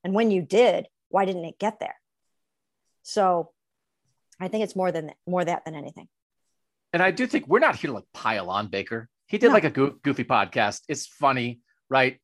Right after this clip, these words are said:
Speaker 2: He
Speaker 1: Yeah.
Speaker 2: said he's gonna go boo people in his cubicle. That's, like, a funny thing to say. We can make fun
Speaker 1: Right.
Speaker 2: of that. I do think in the end, probably it's as simple as Baker's personality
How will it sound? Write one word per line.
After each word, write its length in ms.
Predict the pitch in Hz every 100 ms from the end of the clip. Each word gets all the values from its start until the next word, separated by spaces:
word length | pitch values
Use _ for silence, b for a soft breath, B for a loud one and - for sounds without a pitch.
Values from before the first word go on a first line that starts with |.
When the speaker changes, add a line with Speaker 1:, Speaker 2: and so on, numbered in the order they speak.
| _
Speaker 2:
He 120 | - 185
Speaker 1:
Yeah. 60 |
Speaker 2:
said 300 | - 165 143
he's 140 | 135 131
gonna 140 | 127
go 120 | 120
boo 180 | 95 110
people 280 | 110 117 107
in 60 |
his 120 | 95 -
cubicle. 360 | 92 90 90
That's, 160 | 113 117
like, 120 | 101
a 40 |
funny 280 | - - 82
thing 200 | 78 82
to 60 | 76
say. 160 | -
We 140 | 82 92
can 120 | -
make 180 | 85 -
fun 100 | 214
Speaker 1:
Right. 60 | 87
Speaker 2:
of 60 |
that. 200 | 90 82 - B B B B
I 100 | 160
do 200 | 131 247
think 240 | 269 269
in 100 | 214
the 120 | 165 165
end, 180 | 143
probably 720 | - - 123 143 165 196 202 -
it's 160 | 143
as 140 | 123 -
simple 360 | 165 151 147
as 340 | 135 131 117 - _ _ _ _ -
Baker's 320 | 143 151 190
personality 960 | - 190 190 170 131 127 135 156 165